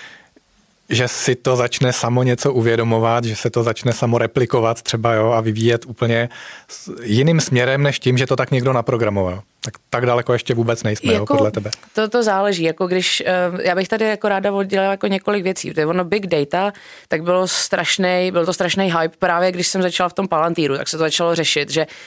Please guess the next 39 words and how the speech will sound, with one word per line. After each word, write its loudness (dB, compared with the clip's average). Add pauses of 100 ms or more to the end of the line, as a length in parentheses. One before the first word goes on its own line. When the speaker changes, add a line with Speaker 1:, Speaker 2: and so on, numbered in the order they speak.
(120)
Speaker 2:
všichni 0
chtěli 0
mít 0
big -2
data, 0 (500)
ale 0
oni 2
by 0
pak -4
jako -2
neuměli 2
vůbec 0
použít, -2
jo. -4 (120)
Protože 0
prostě 0
jako 0
to, 0
že 2
máte 0 (120)
takhle -2
dat, -2 (100)
tak -6
je 2
vám 0 (100)
úplně -2
k -18
ničemu. -2
Já -4
jsem 0
o 0
tom 0
pracovala 0
třeba -2 (360)
v, -6
eh, 0 (180)
v -16
digitalizaci 2
politiky -2